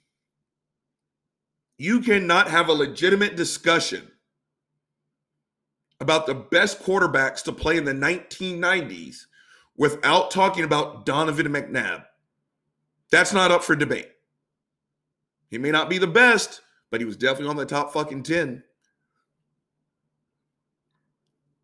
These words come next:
And let me tell you something else about the, uh, National Football League. It is one of the most non-sentimental vi-, businesses you've ever seen.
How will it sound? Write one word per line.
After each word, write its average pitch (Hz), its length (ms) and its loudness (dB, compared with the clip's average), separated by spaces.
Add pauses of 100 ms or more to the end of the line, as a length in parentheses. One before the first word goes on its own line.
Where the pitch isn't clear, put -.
(400)
And 143 160 -2
let 170 140 2
me 170 60 2
tell 185 120 4
you 170 80 4
something 175 260 2
else 185 220 4
about 156 220 2
the, 151 160 4
uh, 143 160 2
National 156 360 2
Football 135 440 0
League. 73 220 -16 (1900)
It 147 100 4
is 165 100 4
one 170 140 2
of 165 40 4
the 165 60 2
most 156 200 2
non-sentimental 170 1900 -2
vi-, 151 300 -4
businesses 170 560 0
you've 131 240 -6
ever 131 220 0
seen. 113 380 -6